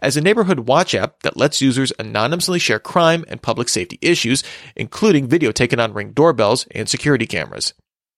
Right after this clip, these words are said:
According to documents seen by Reuters, the Trump administration added Xiaomi and eight other Chinese companies to a list of companies with alleged ties to the Chinese military. Companies on the list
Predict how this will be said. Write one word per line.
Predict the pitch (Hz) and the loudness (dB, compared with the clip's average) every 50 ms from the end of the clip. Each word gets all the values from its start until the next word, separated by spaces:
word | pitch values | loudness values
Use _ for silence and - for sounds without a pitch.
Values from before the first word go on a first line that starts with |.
| _ _ _ _ _ _ _ _ _ _ _ _ _ _ _ _ _ - - _ - - _ | _ _ _ _ _ _ _ _ _ _ _ _ _ _ _ _ _ -20 -20 _ -20 -20 _
According | - - - 139 131 127 | -10 -4 -2 -2 0 0
to | 113 | -2
documents | 98 95 - 123 123 - 113 107 113 - | -2 0 0 0 -2 -4 -6 -6 -2 -2
seen | - 139 127 | -2 0 0
by | 110 117 110 | 0 -2 -2
Reuters, | 98 104 123 131 127 117 117 113 - - - - - | 2 4 4 4 4 4 0 -2 -4 -8 -16 -12 -8
the | - | -2
Trump | - - 190 190 | 0 2 2 2
administration | 214 175 151 143 135 123 - 135 123 117 - 147 - - | 2 0 2 2 0 2 2 2 2 2 0 -2 -2 -2
added | 110 117 110 110 107 | -4 -4 -2 -4 -4
Xiaomi | 104 101 123 131 151 170 151 123 120 135 - | 0 0 2 2 2 2 0 0 -2 -4 -4
and | - 113 117 - _ | -4 -6 -6 -4 _
eight | - 147 175 170 - | 0 0 0 0 0
other | - 135 131 123 | 0 0 0 0
Chinese | - - 143 131 120 107 - | 0 0 0 0 0 -2 -2
companies | - - 165 170 - - 120 120 117 - - - | -2 0 -2 -2 -2 -2 -2 -2 -2 -4 -6 -4
to | - 131 123 | 0 0 0
a | |
list | 120 123 160 214 - - - | 2 2 2 2 2 2 0
of | 135 - | -2 0
companies | - 113 107 - - 107 117 - - | 0 -2 -2 -2 -4 -4 -4 -4 -4
with | - 123 - | -4 -4 -2
alleged | 123 113 131 147 151 147 - - | 0 2 2 2 2 0 -2 -6
ties | - - 214 202 160 120 143 | -2 0 2 2 2 2 0
to | - 175 | 0 0
the | 170 | 0
Chinese | 170 - - 85 104 107 - | 0 -2 -4 -4 -6 -6 -2
military. | 127 131 135 131 123 - 113 85 73 71 - _ - _ _ _ _ _ _ _ - | 0 2 2 2 2 2 -2 -4 -4 -8 -12 _ -20 _ _ _ _ _ _ _ -2
Companies | 139 127 110 117 110 110 - - | 0 0 0 0 -2 -2 -4 -4
on | - 131 160 196 180 | -2 0 0 0 2
the | 139 | 2
list | 117 113 - - - | 4 4 2 2 0